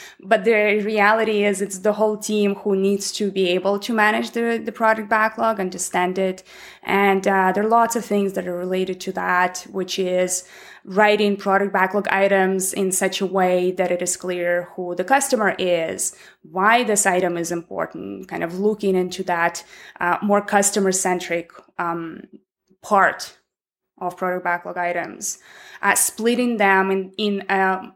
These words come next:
in a vertical way rather than in s-, horizontal slices. So I think this is another skill,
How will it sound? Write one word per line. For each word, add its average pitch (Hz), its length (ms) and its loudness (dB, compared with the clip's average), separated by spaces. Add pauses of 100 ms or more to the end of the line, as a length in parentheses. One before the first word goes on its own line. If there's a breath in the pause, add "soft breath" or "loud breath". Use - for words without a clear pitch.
(120)
in 202 140 0
a 196 40 0
vertical 208 540 0
way 190 580 0 (320 loud breath)
rather 185 300 2
than 175 420 0 (180)
in 190 160 0
s-, 185 160 -2
horizontal 185 680 0
slices. - 840 -6
So - 240 -2
I 196 100 4
think 202 260 0
this 202 220 4
is 185 160 2
another 175 320 2
skill, - 600 -8